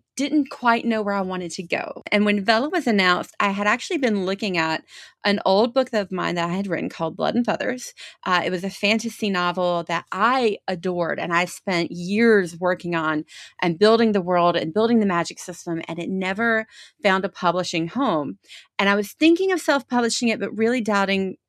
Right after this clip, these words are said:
whether I had the chops to dive back into, like, self-publishing. And then Kindle Vella was announced. And I thought, "Well, that might be a good place for this book that I already have written," but I knew I wanted to rewrite it because I'd originally, um, intended it to be, like, a series. I was like, "I just wanna make it a standalone."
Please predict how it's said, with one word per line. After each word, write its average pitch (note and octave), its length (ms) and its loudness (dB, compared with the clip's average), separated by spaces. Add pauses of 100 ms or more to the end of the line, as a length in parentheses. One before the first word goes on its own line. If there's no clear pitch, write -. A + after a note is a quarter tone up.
(140)
whether F#3 340 0
I F#3+ 100 4
had F3+ 220 -2
the F3+ 80 -6
chops - 400 -4
to F3+ 80 -12
dive E3+ 500 0
back E3+ 220 -2
into, E3+ 260 -6
like, - 200 -4
self-publishing. - 840 -2 (840)
And G#3+ 140 2
then A#3+ 160 0
Kindle A#3 300 0
Vella G3 280 0
was D#3+ 160 -2
announced. D3+ 460 -6 (320)
And G#3 100 4
I G#3 60 8
thought, G#3 340 2
"Well, A#3 540 0 (380)
that E4+ 320 0
might A3+ 260 4
be G3 100 2
a F#3 60 0
good F3 240 -4
place D#3 340 -4
for - 120 -12
this D3+ 240 -8
book C4+ 380 -2
that F3 100 -2
I E3 100 2
already C#4+ 240 2
have B3+ 300 -2
written," E3+ 420 -2 (400)
but G3 320 4
I G#3+ 100 4
knew B3 160 6
I C#4 80 6
wanted C4+ 280 0
to A#3+ 200 -6
rewrite G3 460 0
it F#3 100 -4
because G3 220 -10
I'd F3+ 100 -2
originally, G3 680 -2
um, E3+ 240 0
intended F#3+ 500 0
it - 120 2
to F3+ 100 -6
be, D#3+ 360 2
like, E3 180 -4
a G3+ 40 -2
series. A3+ 560 4
I F#3+ 60 2
was E3+ 100 -4
like, F3+ 140 -8
"I F3+ 80 -4
just G3 180 -8
wanna F#3 140 -2
make E3+ 140 -6
it - 20 -6
a E3+ 40 -6
standalone." G3 840 -4